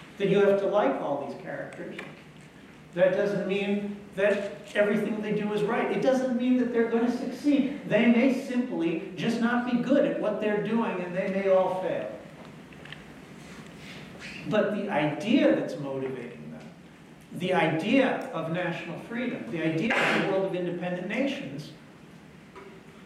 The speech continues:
well, this is, this is as old as the West. All right, now, there are arguments on both sides of this. The basic argument in favor of a world of independent nations, I think they're pretty obvious.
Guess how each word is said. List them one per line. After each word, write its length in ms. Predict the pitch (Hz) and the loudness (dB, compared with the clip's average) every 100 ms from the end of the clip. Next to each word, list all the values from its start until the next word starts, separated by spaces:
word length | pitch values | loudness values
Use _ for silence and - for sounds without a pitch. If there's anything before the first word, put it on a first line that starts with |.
| - - | -18 -6
well, 120 | 165 | -2
this 240 | 220 247 | 2 2
is, 240 | 277 269 - | 4 4 0
this 200 | 226 226 | 0 0
is 240 | 254 226 - - - - - - - - | 0 -2 -4 -10 -14 -16 -16 -16 -16 -2
as 380 | 185 214 220 156 | 2 2 2 -2
old 360 | 190 202 202 190 | 0 2 4 2
as 160 | 175 | -2
the 80 | 175 | -2
West. 400 | 165 151 - - - - - - - - - - - - - - - - - - - - - | -2 -2 -4 -8 -14 -20 -20 -20 -20 -20 -20 -20 -20 -20 -20 -20 -20 -20 -18 -18 -18 -20 -12
All 60 | - | -6
right, 160 | 165 175 | -4 0
now, 300 | 160 165 160 - | -2 -2 -6 -6
there 140 | 170 202 | 2 4
are 180 | 220 220 | 4 2
arguments 360 | 208 190 170 | -2 -4 -6
on 160 | 165 147 | -6 -2
both 260 | 170 175 175 | 0 0 -2
sides 260 | 151 147 | -4 -4
of 120 | 139 | -6
this. 200 | 135 - - - - - - - - - - - | -10 -12 -16 -18 -20 -20 -20 -20 -20 -20 -10 -6
The 60 | |
basic 400 | 151 202 196 220 | 2 2 2 0
argument 460 | 175 175 185 170 156 | 0 2 0 -2 -4
in 120 | 151 | -6
favor 300 | - 165 160 | -2 -2 -2
of 80 | 143 | -2
a 40 | |
world 260 | 147 156 160 | 0 0 2
of 120 | 151 | 0
independent 540 | 156 147 147 160 165 165 | -2 -2 -2 -4 -2 -2
nations, 460 | 175 175 190 185 - - - - - - | -2 -2 -2 -4 -6 -10 -14 -16 -16 -6
I 80 | - | -4
think 200 | 226 190 | -2 -2
they're 140 | 180 | 0
pretty 240 | 185 180 175 | 2 4 4
obvious. 380 | 175 175 - | 4 2 -2